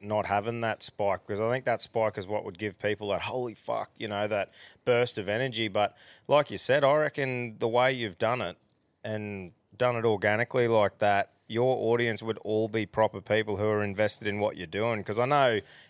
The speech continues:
if something like that happens and someone goes bang and gets twenty thousand followers, you can't say that all those twenty thousand people love what they're doing. They just like that video and press follow.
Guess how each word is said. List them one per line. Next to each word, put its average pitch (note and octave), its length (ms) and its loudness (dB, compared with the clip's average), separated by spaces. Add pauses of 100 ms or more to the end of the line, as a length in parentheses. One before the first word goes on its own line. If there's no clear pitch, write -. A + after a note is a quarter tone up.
(140)
if A#2 140 -6
something B2 260 0
like G#2 220 -2
that G2+ 180 2
happens G2+ 560 -2
and F#2+ 180 -10
someone G#2 280 -2
goes F#2 200 -2
bang G#2 400 0
and G2 100 -8
gets F#2+ 140 -4
twenty A2 320 -2
thousand F#2+ 400 0
followers, G2 480 -2
you C3+ 100 -2
can't C3 260 2
say A2+ 200 4
that G#2+ 60 2
all A2+ 140 2
those G#2 160 2
twenty G#2+ 240 -2
thousand F#2+ 360 -2
people G2 360 -2
love F#2+ 180 0
what G2+ 140 -6
they're F2 140 -6
doing. G#2 280 0
They A#2 140 2
just A2+ 160 -2
like G#2+ 260 2
that G2 180 -2
video G2+ 300 -2
and F#2 100 -6
press F#2+ 220 -4
follow. G#2+ 380 -2